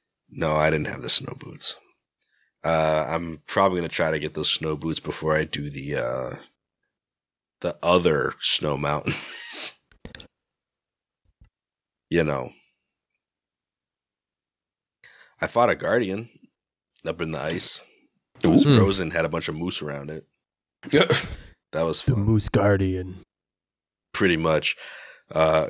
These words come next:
Speaker 1: got up to it and it started, like, cracking the ice off of it. It was actually kind of a cool set piece. Um,
Speaker 2: Hmm.
Speaker 1: super random though. No, no associated quest. Just, just there was a guardian up in the, up in the mountains for some reason.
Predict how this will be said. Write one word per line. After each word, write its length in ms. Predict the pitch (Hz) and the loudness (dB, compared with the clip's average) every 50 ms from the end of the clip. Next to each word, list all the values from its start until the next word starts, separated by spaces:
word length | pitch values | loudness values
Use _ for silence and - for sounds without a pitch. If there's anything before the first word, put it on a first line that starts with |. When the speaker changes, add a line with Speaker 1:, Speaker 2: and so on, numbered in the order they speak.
| - 73 | -2 0
Speaker 1:
got 220 | - 87 85 82 | 2 2 4 4
up 140 | 85 82 - | 4 2 0
to 220 | - - 90 85 85 | -2 0 2 2 2
it 60 | 82 | 2
and 80 | 73 76 | 0 -2
it 60 | 76 | -4
started, 340 | 73 - - 78 78 76 76 | -2 0 2 2 2 2 0
like, 200 | 78 73 73 - | -2 -2 -2 -4
cracking 420 | - - 87 76 76 - 85 78 | -2 2 2 2 2 2 -2 -4
the 160 | 78 76 73 69 | -2 -4 -2 -2
ice 180 | 76 76 - | -2 -2 -2
off 200 | - 78 80 80 | 0 0 0 0
of 120 | 85 82 78 | -2 -2 -2
it. 80 | 80 78 | -2 -2
It 40 | |
was 120 | 69 82 98 | 0 2 2
actually 260 | 104 127 - 151 127 | 2 2 2 0 0
kind 180 | - 104 95 90 | 2 0 0 0
of 60 | 80 | 0
a 60 | 78 | -2
cool 200 | - - 80 76 | -4 -4 -4 -2
set 260 | - - 82 76 - | -2 -2 -2 -2 -4
piece. 320 | - 73 71 71 - - - - - - - - _ _ _ _ _ _ _ - | -6 -8 -6 -6 -6 -6 -8 -10 -18 -20 -20 -20 _ _ _ _ _ _ _ -8
Um, 300 | - 78 151 135 120 95 | -4 2 4 6 6 6
Speaker 2:
Hmm. 80 | 82 - - - _ _ _ _ - | 4 -2 -12 -20 _ _ _ _ -8
Speaker 1:
super 380 | - - - 110 107 - 76 65 | -4 -4 -4 -4 -4 -4 -6 -6
random 400 | 57 65 78 80 73 - 50 50 | -4 -4 -6 -6 -8 -10 -12 -12
though. 200 | 50 50 - - - _ _ _ _ _ _ _ _ _ _ _ _ _ _ _ _ | -12 -12 -14 -16 -20 _ _ _ _ _ _ _ _ _ _ _ _ _ _ _ _
No, 320 | - 87 90 92 85 - _ - | -4 -2 0 0 -2 -4 _ -8
no 260 | - 82 92 104 107 | -2 2 4 6 6
associated 720 | 98 - - 95 90 87 - - 90 90 85 80 76 - | 6 6 4 4 4 4 4 4 4 4 4 2 0 -2
quest. 460 | - - 85 80 73 65 60 - - - | -2 2 2 4 4 2 0 -2 -2 -2
Just, 300 | 80 76 - - - - _ _ _ _ _ _ _ _ - | -2 0 0 -2 -2 -6 _ _ _ _ _ _ _ _ -4
just 240 | - 80 - - - _ _ _ _ - | 0 2 2 2 0 _ _ _ _ -2
there 100 | 80 80 | 0 0
was 320 | 76 80 82 82 80 76 | 2 4 4 4 4 4
a 60 | 85 | 2
guardian 420 | 76 76 78 78 78 - 62 71 73 | 2 4 4 4 4 2 0 -2 -4
up 140 | 71 - - | -4 -6 -6
in 100 | 71 - | -8 -8
the, 180 | - - - - _ _ _ _ - | -8 -8 -8 -10 _ _ _ _ -4
up 160 | 73 73 - | -4 -4 -2
in 60 | - 139 | -4 -2
the 60 | - | 0
mountains 320 | - 69 69 - - - - | 0 0 0 0 -2 -4 -4
for 120 | - - | -2 -2
some 160 | - - 50 50 | -2 -2 -2 -4
reason. 300 | - - - - - | -6 -6 -6 -6 -8